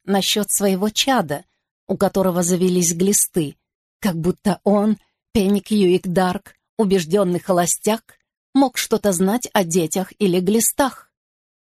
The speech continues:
«Ступай и сядь в тот дальний угол возле дверей. Я не могу выносить этот чёртов запах.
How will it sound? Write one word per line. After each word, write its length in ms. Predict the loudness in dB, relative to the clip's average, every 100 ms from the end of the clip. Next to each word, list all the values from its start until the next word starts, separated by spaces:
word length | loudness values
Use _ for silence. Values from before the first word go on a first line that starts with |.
| _
«Ступай 800 | -4 -2 -2 -4 0 2 2 -2 -12 _ _ _ _ -2
и 120 | 0
сядь 480 | 0 2 2 0 -6
в 140 | -6
тот 400 | 0 2 0 0
дальний 400 | 0 2 0 -2 0
угол 360 | 0 2 0
возле 360 | 2 0 2 0
дверей. 580 | 2 2 2 -2 -6 -14 _ _ _ _ _
Я 300 | 0 2 2
не 140 | 2
могу 280 | 2 2 2
выносить 540 | 2 0 0 -2 -4 -4
этот 280 | 0 0 0
чёртов 460 | 0 0 2 -2
запах. 540 | 2 0 2 -2 -4